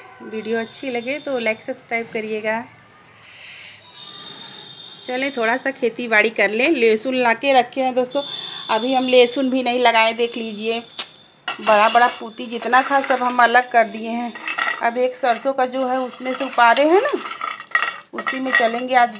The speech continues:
थोड़ा सा गाड़ देंगे। प्याज भी लाए हैं गाड़ने के लिए, मिट्टी में उसको गाड़ेंगे। आराम करने का नहीं time मिलता दोस्तों एकदम,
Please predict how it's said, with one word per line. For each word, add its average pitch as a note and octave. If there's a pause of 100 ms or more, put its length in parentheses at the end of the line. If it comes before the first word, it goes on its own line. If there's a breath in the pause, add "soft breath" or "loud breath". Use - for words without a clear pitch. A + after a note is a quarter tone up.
(120)
थोड़ा G#3+
सा A3+
गाड़ G#3
देंगे। B3 (1000 loud breath)
प्याज A3
भी A3
लाए G#3+
हैं G#3+
गाड़ने G3+
के G#3
लिए, G#3
मिट्टी G3+
में G#3+
उसको A#3+
गाड़ेंगे। B3 (720 loud breath)
आराम G3
करने G#3+
का A3+
नहीं A3
time G#3
मिलता G3+
दोस्तों G3+
एकदम, G3